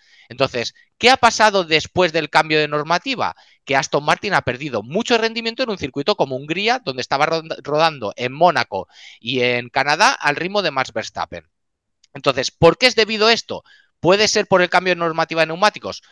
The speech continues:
Pues evidentemente es uno de los factores que puede haber afe-, a-, alterado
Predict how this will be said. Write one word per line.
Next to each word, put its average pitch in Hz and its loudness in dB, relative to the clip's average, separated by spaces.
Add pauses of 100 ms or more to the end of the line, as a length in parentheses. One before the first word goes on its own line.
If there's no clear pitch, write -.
(160)
Pues 117 -6
evidentemente 131 -2
es - 0
uno 143 -2
de 175 0
los 160 2
factores 131 -2
que 131 -4
puede 120 -2
haber 139 0
afe-, 135 -2
a-, 127 -2
alterado 127 0